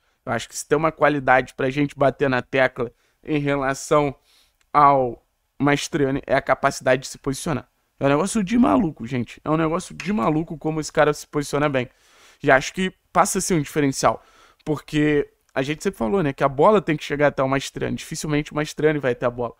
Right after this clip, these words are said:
Mas, por exemplo, o fato dele se posicionar tão bem faz com que a bola encontra o Mastrani de maneira mais fácil. Se você, por exemplo, pegar a quantidade de gols de rebote que o Mastrani tem, vai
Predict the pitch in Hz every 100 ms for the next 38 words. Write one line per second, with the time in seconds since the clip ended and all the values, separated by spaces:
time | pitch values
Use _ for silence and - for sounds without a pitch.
0 | _ _ _ _ - 151 147 160 151 135
1 | 120 - _ _ - 127 156 - 165 -
2 | - 147 - 139 135 131 123 143 165 139
3 | _ _ _ _ _ _ 170 160 175 -
4 | _ - 185 175 - 180 170 135 _ _
5 | _ _ - 151 147 190 214 196 - 185
6 | 185 165 165 - 156 160 156 156 151 160
7 | 156 147 160 165 - - 127 - - _
8 | _ _ _ _ - 139 135 156 165 147
9 | 143 143 160 143 143 - 147 - 156 156
10 | 147 156 143 160 175 131 139 175 - 131
11 | 127 - 135 139 123 139 170 160 _ _
12 | _ _ _ _ _ - 139 - 156 302